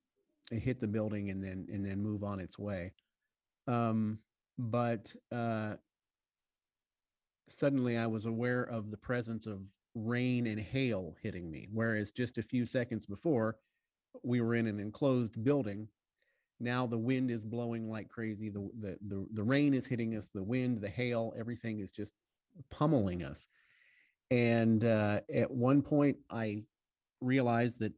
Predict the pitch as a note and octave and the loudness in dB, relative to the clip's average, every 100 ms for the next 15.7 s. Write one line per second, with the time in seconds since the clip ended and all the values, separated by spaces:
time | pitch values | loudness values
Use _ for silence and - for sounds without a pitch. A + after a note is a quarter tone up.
0 | _ A#2+ G#2 G#2+ A2+ A#2 - A2+ - C3+ | _ -6 -4 -4 -8 -8 -6 -6 -4 0
1 | B2+ B2+ A2+ A2 G#2+ A2 _ - C3+ B2 | 2 2 0 -2 -2 -8 _ -6 -2 -2
2 | - G#2+ A2+ A2 B2 B2 A2+ G#2+ G#2 B2 | -2 -2 -2 0 0 0 -2 -4 -2 -2
3 | B2+ A2 A2 G2+ G2 - B2 A#2+ B2 - | -2 -2 -6 -8 -10 -6 -4 0 -2 -4
4 | B2 A2+ A2+ - _ _ _ - C3+ A#2+ | -6 -4 -6 -10 _ _ _ -4 -2 -2
5 | - C#3 A#2+ A#2+ A#2+ D#3+ C3 A#2 G#2+ C3 | 0 0 0 -2 0 0 0 -2 -4 -2
6 | C#3 G2 A#2+ B2+ B2+ A2+ A2+ A#2+ A#2 A2 | -2 -4 -4 -4 -6 -8 -6 -6 -6 -8
7 | - G2 F#2+ - A#2+ G#2 C#2+ - _ _ | -10 -12 -10 -6 -4 -4 -6 -12 _ _
8 | _ - B2 A#2+ A#2 A2 G#2+ A2+ A#2+ A2+ | _ -2 2 4 4 4 0 0 0 2
9 | A#2 A#2+ D3 C3 A#2 A#2 B2+ G#2+ G#2+ A#2+ | 4 4 4 2 2 0 -2 -2 -2 -4
10 | A#2 A2 B2+ A#2 G#2+ G#2 A#2+ B2 B2 A2+ | -4 -2 0 -2 -4 -6 -2 -2 -2 -4
11 | A2 G#2+ G#2+ G#2+ B2+ C3 C3+ B2 A2+ C3 | -6 -8 -8 -10 -2 0 0 -2 -4 -4
12 | D#3+ D3+ A#2 G#2+ A2 A2 A#2 A2+ A2 A2 | -4 -2 -2 -4 -4 -6 -6 -6 -6 -6
13 | G#2 G#2+ G2+ F2+ F2 _ - F#2+ E2 E2+ | -6 -6 -6 -8 -12 _ -8 -6 -6 -8
14 | _ G#2+ G2 F2+ C#2+ C2 E2 F#2+ F#2 G#2+ | _ -2 0 -2 -6 -8 -6 -6 -6 -6
15 | F#2+ - G2 F#2+ E2+ D2+ | -6 -4 -2 -2 -2 -6